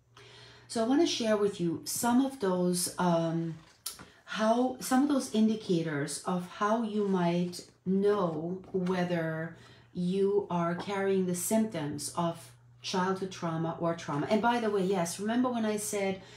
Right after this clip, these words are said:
"Forget everything you think you know about trauma," because so often people think trauma is,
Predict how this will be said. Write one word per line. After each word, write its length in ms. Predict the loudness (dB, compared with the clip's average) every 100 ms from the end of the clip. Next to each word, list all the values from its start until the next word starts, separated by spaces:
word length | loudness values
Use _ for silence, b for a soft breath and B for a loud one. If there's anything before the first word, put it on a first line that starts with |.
| B -6
"Forget 280 | 0 2
everything 480 | 0 0 0 4 4
you 120 | 2
think 300 | 0 -2 -2
you 80 | 2
know 160 | 2 2
about 180 | 0 -4
trauma," 360 | 0 2 2
because 300 | 0 -2 -2
so 360 | -2 -2 0 0
often 340 | 0 -2 -4
people 280 | -4 -6 -6
think 280 | -2 -2 -4
trauma 880 | -10 -6 -2 2 2 2 -2 -4 B B B 2
is, 600 | 6 8 6 0 -8